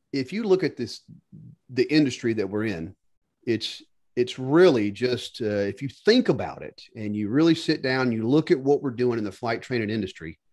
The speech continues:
Uh, this is very controversial, what I'm about to say, but it's my point of view and you don't have to agree with it. But we're teaching students everything they shouldn't do in a plane.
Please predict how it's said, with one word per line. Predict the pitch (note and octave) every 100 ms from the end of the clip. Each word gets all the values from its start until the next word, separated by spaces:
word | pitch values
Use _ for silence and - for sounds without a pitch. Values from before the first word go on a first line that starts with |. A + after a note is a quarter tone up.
| _ _ _ _ _ _ _ _ _ _ -
Uh, | G2+
this | G#2+ C3
is | G#2+
very | G#2+ B2+
controversial, | B2 C3 A#2 G#2+ F#2 A2 G#2 G2 F2
what | F2+
I'm | F#2+
about | G2+ -
to | -
say, | G#2 F2
but | E2+ A#2+
it's | -
my | C3+
point | B2 - D#3+ D#3+
of | C#3
view | C3+ C3+ C3 B2+ G2+
and | F2+
you |
don't | F2 A#2+ A#2
have | A#2 A2
to | G#2
agree | F#2 G2 F#2+
with | F2 E2
it. | - -
But | A2 - _ _ _ _ _ _ _ _ -
we're | D#3 A#3+
teaching | A3 E3+ D#3+ - F#2 F2+ C3+ _ _ _ _ _ _ _ _ _ _ _
students | - - D#3+ A#2 F#2 - - - _ _ _ _ _ _ _ _ _ _ _ _ _ -
everything | C#3 F3+ E3 D#3 D3+
they | A#2+
shouldn't | A2+ - C#3+ C#3+ G2+
do | E2+ - _ _ _ _ _ _ -
in | G#2+
a | E2
plane. | - C2+ D#2+